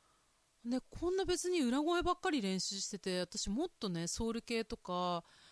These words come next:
パワフルな曲歌いたいんだけど何なの？とか思ってたら、まあ様子見てみなさいって、今の裏声をどんどん鍛えていく練習をしてから、そういう風なパワフルな歌が歌えるようになるから、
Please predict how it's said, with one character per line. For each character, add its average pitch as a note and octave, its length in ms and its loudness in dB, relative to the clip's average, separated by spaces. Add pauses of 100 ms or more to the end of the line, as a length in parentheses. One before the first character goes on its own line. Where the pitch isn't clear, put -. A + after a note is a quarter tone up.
(160)
パ B3 100 0
ワ B3 140 6
フ A#3+ 100 4
ル G#3+ 80 2
な F3+ 160 -2
曲 F#3 400 -6
歌 G3 300 -2
い G3 60 -4
た G3+ 200 -2
い G3 60 -2
ん F#3+ 40 -2
だ F3+ 100 -2
け F3+ 100 -6
ど F3 100 -2
何 C4+ 380 0
な F3 100 0
の？ D#3+ 220 -4
と - 140 -12
か - 280 -6 (300)
思 G3 180 0
っ A#3 60 -2
て F3+ 200 -6
た E3 140 -8
ら、 A3 340 0 (880)
ま E4+ 140 4
あ D#4+ 40 6
様 B3 240 6
子 D#4 140 2
見 D#4 140 4
て C#4 100 0
み F#3+ 100 -2
な E3 120 -4
さ F3 120 -8
い - 20 -10
っ - 20 -14
て、 - 100 -12
今 D4 220 0
の G#3+ 120 -2
裏 A#3 240 0
声 B3 200 2
を A#3+ 100 2
ど A#3 160 2
ん C#4+ 80 0
ど A#3 100 0
ん F3 40 -2
鍛 A3 360 -2
え G#3+ 60 -4 (200)
て F3 120 -2
い E3+ 60 -6
く - 140 -8
練 F#3 200 0
習 - 200 -2
を F#3 80 -2
し - 100 -2
て E4 140 -2
か D#4 140 0
ら、 D#4+ 340 2 (640)
そ - 160 2
う - 20 6
い - 0 -
う - 20 4
風 G#3+ 80 2
な G3+ 80 -2
パ G#3 160 2
ワ G3 80 2
フ F#3+ 60 -4
ル F3+ 80 -2
な E3 140 -4
歌 E3 180 -6
が D#3+ 100 -4
歌 E3+ 220 -2
え F3+ 60 0
る F#3 40 -4
よ F3+ 80 -2
う - 20 -4
に E3+ 100 -6
な E3+ 100 -6
る E3 80 -10
か E3+ 140 -12
ら、 A3 320 -2